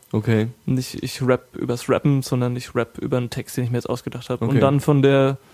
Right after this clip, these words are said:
Speaker 2: von der Rhythmik her sehr anspruchsvoll.
Speaker 1: Okay.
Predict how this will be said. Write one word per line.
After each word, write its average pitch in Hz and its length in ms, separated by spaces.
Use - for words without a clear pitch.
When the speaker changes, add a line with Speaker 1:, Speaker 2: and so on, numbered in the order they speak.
Speaker 2:
von 135 160
der 139 140
Rhythmik 143 360
her 120 240
sehr - 180
anspruchsvoll. 123 600
Speaker 1:
Okay. 120 240